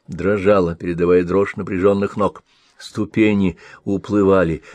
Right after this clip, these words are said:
в затылок дышала смерть, готовая принять в свои объятия. Он одолел две трети, трясся, но двигался вверх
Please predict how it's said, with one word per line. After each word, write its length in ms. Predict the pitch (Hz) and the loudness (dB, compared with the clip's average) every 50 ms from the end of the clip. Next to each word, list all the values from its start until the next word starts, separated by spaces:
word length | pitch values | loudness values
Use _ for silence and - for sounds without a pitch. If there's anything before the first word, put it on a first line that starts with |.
| - _ - | -20 _ -16
в 60 | 87 | -8
затылок 520 | 78 92 101 - - 110 107 107 107 107 | -2 0 0 2 2 2 2 2 2 2
дышала 400 | 101 110 101 - 117 110 110 107 | 2 0 0 2 4 4 4 4
смерть, 500 | 104 - - 107 107 101 92 87 - - | 2 -2 -4 0 0 0 0 -2 -8 -6
готовая 360 | 117 101 - - 92 95 98 | -6 -4 -2 0 2 2 0
принять 400 | 90 95 95 92 98 104 104 - | 0 0 -2 0 0 0 -2 -4
в 80 | - - | -8 -14
свои 260 | - - 104 95 95 | -4 0 2 4 4
объятия. 520 | 98 92 90 90 98 92 - - - - - - - - - - - _ | 2 2 0 -2 -2 -2 -2 -6 -16 -20 -20 -20 -20 -20 -20 -20 -14 _
Он 320 | - 95 92 90 82 - _ _ _ _ _ | 0 0 2 2 0 -4 _ _ _ _ _
одолел 460 | - 90 85 87 87 87 85 82 78 | -4 0 0 2 4 4 2 2 0
две 280 | 73 76 85 98 90 | -6 -4 0 0 0
трети, 640 | 82 - _ - 135 151 147 147 - - 127 113 - _ _ _ _ _ _ _ | 0 -2 _ -2 0 0 0 0 -2 -2 -4 -4 -4 _ _ _ _ _ _ _
трясся, 640 | - 95 98 127 131 113 - - - - - 110 | -4 0 2 2 2 0 -4 -8 -12 -6 -6 -4
но 160 | 92 95 98 90 | -4 -4 -6 -6
двигался 600 | 80 80 92 110 104 104 101 95 - - - 95 | -6 -6 -6 -4 -2 -2 -2 -2 -2 -4 -4 -4
вверх 300 | 87 101 113 107 - | 0 2 0 0 0